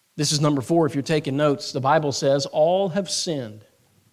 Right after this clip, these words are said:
Therefore, all of us need atonement." The Bible says in Romans five twelve, "As by one man,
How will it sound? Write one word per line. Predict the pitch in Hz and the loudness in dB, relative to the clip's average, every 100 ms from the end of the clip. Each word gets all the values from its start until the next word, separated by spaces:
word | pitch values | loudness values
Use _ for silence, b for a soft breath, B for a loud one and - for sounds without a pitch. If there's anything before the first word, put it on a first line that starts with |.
| _ _ b b b _ | _ _ b b b _
Therefore, | - 214 - 147 131 147 - _ _ _ | 0 0 0 -4 -6 -6 -12 _ _ _
all | 151 180 202 | -10 -6 -4
of | 139 | -4
us | 127 127 156 - _ _ _ _ _ _ | -6 -8 -10 -16 _ _ _ _ _ _
need | - 143 196 180 135 135 156 - _ _ _ _ _ _ - | -4 2 4 4 0 -4 -10 -16 _ _ _ _ _ _ -16
atonement." | 143 - 185 190 135 113 _ _ _ _ _ _ _ _ _ _ _ _ _ _ _ _ - | -12 -8 -6 -6 -8 -14 _ _ _ _ _ _ _ _ _ _ _ _ _ _ _ _ 0
The | |
Bible | 147 170 170 | 4 4 4
says | - 156 165 196 | 4 4 4 2
in | 160 151 | -2 0
Romans | 160 151 139 - - _ | 2 2 0 -4 -10 _
five | 147 147 165 | 2 2 2
twelve, | - 143 139 208 - - _ _ _ _ b b b _ _ _ _ _ - | 0 2 2 0 -6 -18 _ _ _ _ b b b _ _ _ _ _ -2
"As | 160 180 | 0 2
by | 151 156 | 6 6
one | 151 185 226 214 | 6 4 4 2
man, | 156 117 107 | 0 -4 -12